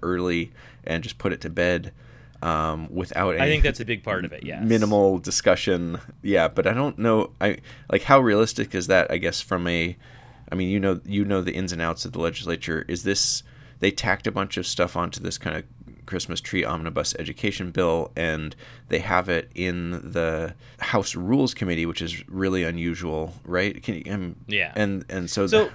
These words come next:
Speaker 1: so House Rules, Saturday, yesterday was Saturday, and House Rules Committee had, like, a, what, eight-hour meeting or something to,
Speaker 2: Mm-hmm.
Speaker 1: to talk about this bill.
Speaker 2: Great way to spend the Saturday, yeah.
Speaker 1: Yeah, and it was, it was, um,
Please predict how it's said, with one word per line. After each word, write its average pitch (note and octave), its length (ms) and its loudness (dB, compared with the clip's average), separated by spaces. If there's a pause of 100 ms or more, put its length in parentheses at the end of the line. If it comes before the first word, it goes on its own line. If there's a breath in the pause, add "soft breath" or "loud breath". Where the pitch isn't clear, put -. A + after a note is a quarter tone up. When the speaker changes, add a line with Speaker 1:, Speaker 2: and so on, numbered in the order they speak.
Speaker 1:
so A2 200 2
House C3 220 4
Rules, A2 420 4 (220)
Saturday, A2 540 6
yesterday G#2+ 320 2
was G2+ 140 -2
Saturday, F#2+ 500 4 (280 loud breath)
and F2+ 320 -2
House G#2 260 2
Rules G2+ 240 0
Committee F2+ 320 -2
had, F#2 200 0
like, F2 220 0
a, E2 300 4
what, F2 220 0
eight-hour F#2+ 340 2
meeting F#2 340 -4
or A2+ 80 -4
something A#2 460 -4
to, G#2+ 140 -4
Speaker 2:
Mm-hmm. G#2+ 280 -4
Speaker 1:
to G2+ 160 2
talk F#2 300 0
about F2+ 360 2 (440 loud breath)
this F#2+ 180 -2
bill. A2 320 6
Speaker 2:
Great G2 180 2
way F2+ 120 -6
to F2+ 60 -14
spend F2 200 -10
the F2 80 -12
Saturday, D2+ 460 -12
yeah. D#2 120 -16
Speaker 1:
Yeah, C3 260 12
and G#2+ 140 8
it A#2 40 6
was, G#2 220 0
it G#2+ 180 0
was, G#2+ 280 2
um, F#2+ 480 0